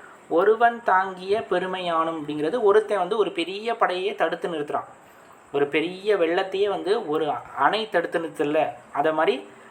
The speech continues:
அவர் சொல்லியிருக்காரு. அப்ப இங்க கற்சிறைங்கிறது எதை குறிக்குதுன்னா, அணைக்கட்டை சொ-, குறிக்குது.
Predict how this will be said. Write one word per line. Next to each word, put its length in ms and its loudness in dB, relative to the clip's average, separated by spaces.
அவர் 140 2
சொல்லியிருக்காரு. 300 -2
அப்ப 260 4
இங்க 300 2
கற்சிறைங்கிறது 600 2
எதை 180 0
குறிக்குதுன்னா, 480 -2
அணைக்கட்டை 520 -4
சொ-, 80 -4
குறிக்குது. 380 0